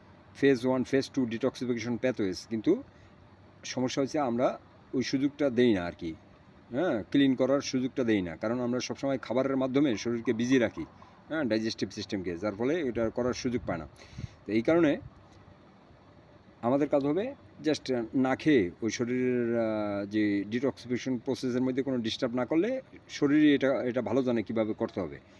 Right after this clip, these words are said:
প্লাস আমরা যদি ডায়েটটাকে ক্লিন করতে পারি, এই দুইটার সংমিশ্রণে আপনি দ্রুত দেখবেন কি আপনার যে রুট কজ, যে শরীরের যে, উম, মানে খারাপ একটা দুর্গন্ধ,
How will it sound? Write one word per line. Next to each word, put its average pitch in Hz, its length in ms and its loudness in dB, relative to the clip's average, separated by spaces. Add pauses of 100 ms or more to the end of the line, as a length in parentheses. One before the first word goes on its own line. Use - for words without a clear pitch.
(200)
প্লাস 170 260 2
আমরা 123 280 2 (180)
যদি 117 340 2 (180)
ডায়েটটাকে 120 540 0 (400)
ক্লিন 139 220 8
করতে 113 220 0
পারি, 92 220 -2
এই 117 120 2
দুইটার 123 260 0
সংমিশ্রণে 160 580 -2
আপনি 135 200 0
দ্রুত 139 320 2 (260)
দেখবেন 117 280 0
কি 123 80 -2
আপনার 120 280 -4
যে 113 340 2
রুট 156 240 4
কজ, 87 300 2
যে 101 260 -2
শরীরের 107 440 -4
যে, 104 140 -2 (140)
উম, 101 240 -8 (840)
মানে 98 200 -6 (100)
খারাপ 131 280 0
একটা 120 160 -2
দুর্গন্ধ, 123 480 2